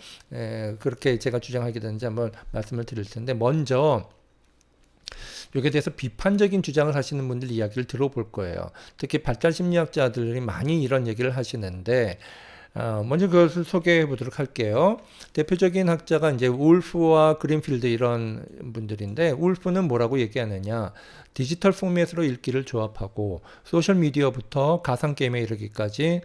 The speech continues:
다양한 디지털 경험에 매일 몰입하는 것이 심층적인 읽기의 일부인 비판적 사고, 자기 반성, 상상력, 공감 등의 느린 인지 과정의 형성을 방해한다. 즉, 책을 읽어야 된다는 거죠.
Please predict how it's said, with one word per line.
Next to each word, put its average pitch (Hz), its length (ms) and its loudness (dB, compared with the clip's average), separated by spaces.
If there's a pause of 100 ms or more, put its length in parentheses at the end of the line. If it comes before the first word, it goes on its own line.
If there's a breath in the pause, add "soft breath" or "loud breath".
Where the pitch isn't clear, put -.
(160 loud breath)
다양한 165 420 2
디지털 147 400 0
경험에 123 420 0
매일 120 300 2
몰입하는 117 560 -4
것이 110 400 -4 (240 loud breath)
심층적인 190 1080 2
읽기의 143 760 0
일부인 143 800 2
비판적 131 500 0
사고, - 380 -12 (300 loud breath)
자기 123 320 -2
반성, 101 560 -4
상상력, 123 920 -6
공감 123 560 -2
등의 135 400 0 (220 loud breath)
느린 131 400 2
인지 185 260 0
과정의 147 360 2
형성을 120 420 -6
방해한다. 110 920 -6
즉, 196 340 4 (760 loud breath)
책을 285 320 4
읽어야 180 220 0
된다는 143 360 -2
거죠. - 280 -14